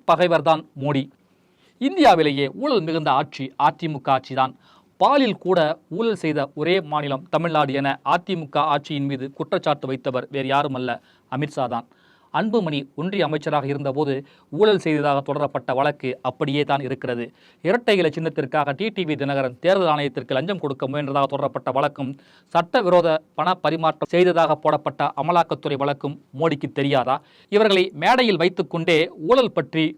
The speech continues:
மோடி நீட்டி முழங்குகிறார். பாஜக வாஷிங் மிஷினில் வெள்ளாவி வச்சு வெளுக்கப்பட்டவர்களை பக்கத்தில் வைத்துக்கொண்டு ஊழல் ஒழிப்பாளர் மோடி ஊழல் பற்றி பாடம் நடத்துகிறார். திருப்பரங்குன்றத்தில் ஏறி நிற்க முயலும் மோடி கோவை,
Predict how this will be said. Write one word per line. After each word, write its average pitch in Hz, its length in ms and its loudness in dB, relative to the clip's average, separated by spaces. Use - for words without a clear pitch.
மோடி 156 240 0
நீட்டி 180 260 -2
முழங்குகிறார். 135 560 0
பாஜக 202 460 2
வாஷிங் 190 340 2
மிஷினில் 151 400 -4
வெள்ளாவி 190 380 0
வச்சு 151 300 -4
வெளுக்கப்பட்டவர்களை 147 800 -2
பக்கத்தில் 147 480 -2
வைத்துக்கொண்டு 147 460 -4
ஊழல் 196 340 2
ஒழிப்பாளர் 147 460 0
மோடி 143 280 0
ஊழல் 185 340 0
பற்றி 139 220 -8
பாடம் 147 260 2
நடத்துகிறார். 127 460 -2
திருப்பரங்குன்றத்தில் 165 960 2
ஏறி 196 220 4
நிற்க 151 260 -2
முயலும் 143 400 -2
மோடி 147 240 0
கோவை, 285 340 4